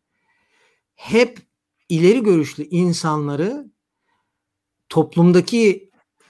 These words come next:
alt tabaka zekaya sahip insanlar hep öldürmüş. Tarih boyunca böyle olmuş. Dünyanın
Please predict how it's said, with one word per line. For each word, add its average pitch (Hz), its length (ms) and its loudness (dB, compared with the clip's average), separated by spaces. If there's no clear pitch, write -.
alt 220 400 0
tabaka 165 580 0
zekaya 143 800 -4
sahip 170 460 -2
insanlar 160 420 -4
hep 185 120 -6
öldürmüş. 123 760 -8
Tarih 156 460 0
boyunca 156 360 -4
böyle 139 220 -4
olmuş. 117 360 -14
Dünyanın 165 800 -2